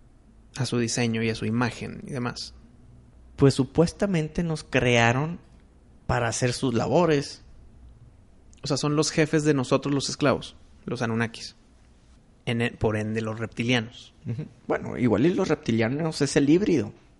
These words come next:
Speaker 1: Ah, ya te entendí. E-, es el... La mezcla entre Anunnaki y humano es el
Speaker 2: Ajá.
Speaker 1: reptiliano. Ok.
Speaker 2: ¿Puede que?
Speaker 1: Entonces, el reptiliano nunca estuvo en el espacio. O sea, ¿crees que nacieron ahí en la Tierra?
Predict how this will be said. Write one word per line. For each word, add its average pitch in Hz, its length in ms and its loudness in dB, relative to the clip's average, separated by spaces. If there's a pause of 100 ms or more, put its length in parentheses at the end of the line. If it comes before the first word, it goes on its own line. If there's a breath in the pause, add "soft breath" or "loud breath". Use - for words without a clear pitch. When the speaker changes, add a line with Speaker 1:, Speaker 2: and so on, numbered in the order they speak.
(560)
Speaker 1:
Ah, 120 180 0
ya 110 160 -2
te 123 80 -2
entendí. 113 360 -2 (640 loud breath)
E-, 120 160 0
es 143 240 2
el... 165 280 2 (420)
La 147 160 2
mezcla 156 420 2
entre 175 180 4
Anunnaki 147 460 4
y 160 60 8
humano 160 500 4
es - 80 0
el 156 80 4
Speaker 2:
Ajá. 143 100 6
Speaker 1:
reptiliano. 107 640 4
Ok. - 220 -4 (120)
Speaker 2:
¿Puede 104 280 2
que? 247 320 -2 (260)
Speaker 1:
Entonces, 165 300 2
el 180 60 0
reptiliano 160 360 2
nunca 175 280 2
estuvo 160 520 2 (300)
en 127 200 -4
el 113 100 -2
espacio. - 480 -2 (340)
O 131 60 -2
sea, 127 100 -4
¿crees 123 320 -2
que 170 100 0
nacieron 127 400 0
ahí 123 80 2
en 120 60 2
la 123 80 0
Tierra? 156 360 0